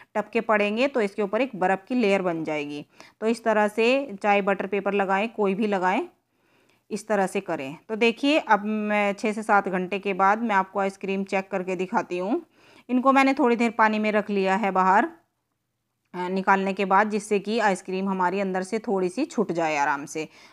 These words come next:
और देखिए इस तरह से मैं इनको हाथों में पकड़ रही हूँ, जिससे कि थोड़ी सी गर्माहट आ जाए और आइसक्रीम हमारी कुल्फ़ी आराम से निकल जाए।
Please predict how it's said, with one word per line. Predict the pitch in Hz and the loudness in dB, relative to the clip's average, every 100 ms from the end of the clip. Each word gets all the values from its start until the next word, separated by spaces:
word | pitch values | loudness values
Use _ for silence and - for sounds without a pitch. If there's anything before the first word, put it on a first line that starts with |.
| - | -10
और | 208 | -2
देखिए | 226 262 | 0 2
इस | 262 | 2
तरह | 233 226 | 0 0
से | 220 | -2
मैं | 208 | -4
इनको | 202 208 | -2 0
हाथों | 196 185 | 0 0
में | 190 | -4
पकड़ | 185 190 180 | -2 -2 -2
रही | 180 | -2
हूँ, | 190 240 | -2 -2
जिससे | 214 214 190 | -4 -4 -6
कि | 196 | -4
थोड़ी | 226 190 | -2 -2
सी | 185 | -4
गर्माहट | 190 180 175 175 175 | -4 -2 0 0 0
आ | 170 | 0
जाए | 180 285 | 0 -2
और | 349 175 | -2 -2
आइसक्रीम | 170 170 175 175 | -2 -4 -8 -6
हमारी | 170 165 190 | -4 -4 -4
कुल्फ़ी | 214 180 190 | -4 -4 -2
आराम | 170 160 | -2 -4
से | 165 240 | -4 0
निकल | 294 180 165 135 | 0 0 -4 -6
जाए। | 117 | -8